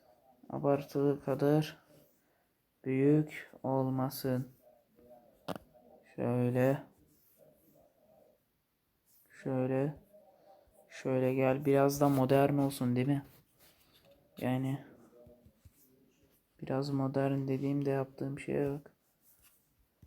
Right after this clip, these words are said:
Sen kırıl. Biz acaba baltayı niçin aldık? Neyse. Şöyle, evet, odunumuz yetmedi. Müthiş. Şimdi durun bakalım. Video kaç dakika olmuş?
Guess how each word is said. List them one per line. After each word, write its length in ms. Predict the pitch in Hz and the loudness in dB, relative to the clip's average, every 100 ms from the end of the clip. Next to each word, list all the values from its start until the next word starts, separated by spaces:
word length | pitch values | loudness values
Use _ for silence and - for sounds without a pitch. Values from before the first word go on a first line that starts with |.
| _ _ _ _ _ _ _ _ _ _ _ _ _ | _ _ _ _ _ _ _ _ _ _ _ _ _
Sen 300 | - 139 143 | -14 -4 -4
kırıl. 300 | 147 147 139 135 - _ _ _ _ _ _ _ _ _ _ _ _ _ _ _ _ - _ | -2 0 -2 -2 -16 _ _ _ _ _ _ _ _ _ _ _ _ _ _ _ _ -20 _
Biz 140 | - | 0
acaba 460 | 147 147 147 147 143 | 0 4 8 8 8
baltayı 440 | 135 135 - 139 | 4 2 0 -2
niçin 320 | 139 139 - 120 | -2 -4 -4 -4
aldık? 360 | - - - - - _ _ - _ - - _ _ _ - | -6 -10 -16 -20 -20 _ _ -20 _ -20 -20 _ _ _ -8
Neyse. 960 | - 131 - - 127 131 135 139 151 - - - _ _ _ - - _ - - _ _ _ - - - | -4 -4 -6 -2 0 2 2 2 -2 -14 -20 -20 _ _ _ -20 -20 _ -20 -20 _ _ _ -20 -18 -6
Şöyle, 340 | 131 127 131 | 0 0 2
evet, 380 | 139 135 113 117 | 4 6 4 2
odunumuz 460 | 139 143 139 139 147 | -2 2 0 2 4
yetmedi. 440 | 127 123 120 113 | 4 4 0 2
Müthiş. 500 | 131 123 135 147 - - - - - - - - _ - | 0 0 -2 -4 -6 -10 -20 -20 -20 -10 -10 -10 _ -18
Şimdi 560 | - 135 131 127 127 | -6 -2 0 0 2
durun 300 | 139 135 131 | 2 2 2
bakalım. 460 | 127 - 123 120 120 | 2 2 0 2 0
Video 200 | 123 135 | 2 2
kaç 280 | 135 127 - | 4 2 0
dakika 280 | 123 - | -2 0
olmuş? 680 | 120 117 131 147 156 - - | 0 2 4 4 2 0 -6